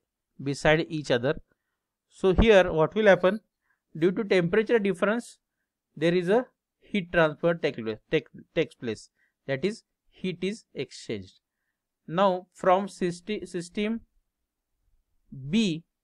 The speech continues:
the heat will get passed to system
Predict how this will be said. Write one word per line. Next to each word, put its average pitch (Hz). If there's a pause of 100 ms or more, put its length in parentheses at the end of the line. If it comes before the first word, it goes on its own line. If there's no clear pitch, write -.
(600)
the 147
heat 202
will 160
get 165
passed 156
to 233 (200)
system 190